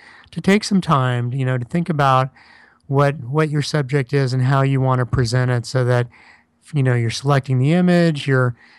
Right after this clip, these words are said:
you're cropping, you're making some adjustments, and, and you're,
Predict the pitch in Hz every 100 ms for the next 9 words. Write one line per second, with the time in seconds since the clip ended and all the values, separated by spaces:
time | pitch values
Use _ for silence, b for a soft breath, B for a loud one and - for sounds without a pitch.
0 | b - 131 - 151 147 147 156 147 139
1 | 131 135 131 139 - 135 127 135 135 127
2 | - 131 127 - 131 123 117 b b b
3 | b 131 131 127 123 120